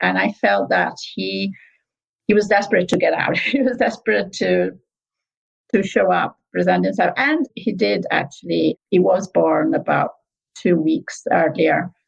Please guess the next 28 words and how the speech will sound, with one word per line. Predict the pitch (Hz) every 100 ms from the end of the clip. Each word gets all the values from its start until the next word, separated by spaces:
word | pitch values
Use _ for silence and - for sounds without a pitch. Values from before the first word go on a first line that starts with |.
| _ -
than | 160 156
scheduled. | - 170 151 160
So | 156
he | 175
wasn't | 180 220 226
supposed | 180 - 165 175 - -
to, | - 156 - 180 -
to | -
be | 175
born | 160 165 151
on | 156
Christmas | 147 - 180 180 -
Day. | - - -
So | - 156
we | 151
were | 165
actually | 160 170 -
on | 151
holiday | 147 156 170 180 180 156
visiting | 160 165 - - 180 -
family | 160 160 170 160
at | - -
the | -
time. | - - -
And, | 156 175 175 - - - - - -
and | 151
so | - 147 143
surprise. | - - 170 160 143